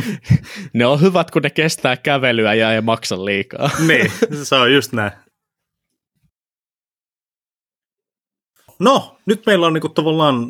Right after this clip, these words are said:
Speaker 2: selvillä tää A K:n kehitystyö ja miten se ase periaatteessa toimii.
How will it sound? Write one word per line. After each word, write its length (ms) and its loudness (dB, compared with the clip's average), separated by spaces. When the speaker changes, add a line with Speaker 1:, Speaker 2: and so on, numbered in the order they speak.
Speaker 2:
selvillä 540 2
tää 460 -2
A 220 2
K:n 360 -4
kehitystyö 1000 2
ja 60 0
miten 220 2
se 100 -2
ase 180 2
periaatteessa 760 -2
toimii. 460 -2